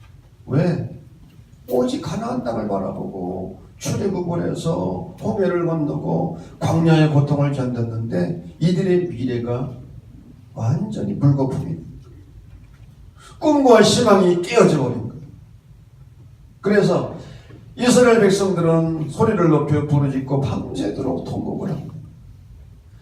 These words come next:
그들이 통곡하는 내용을 보면 모세와 아론을 원망하는 소리. 그들은 죽음보다 못한 현실을 살아간다고 비관합니다.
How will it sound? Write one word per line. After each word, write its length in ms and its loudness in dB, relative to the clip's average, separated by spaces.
그들이 340 4
통곡하는 720 4
내용을 480 4
보면 400 0
모세와 600 2
아론을 300 0
원망하는 600 -4
소리. 240 -10
그들은 640 -4
죽음보다 680 4
못한 380 2
현실을 500 0
살아간다고 800 -2
비관합니다. 600 -2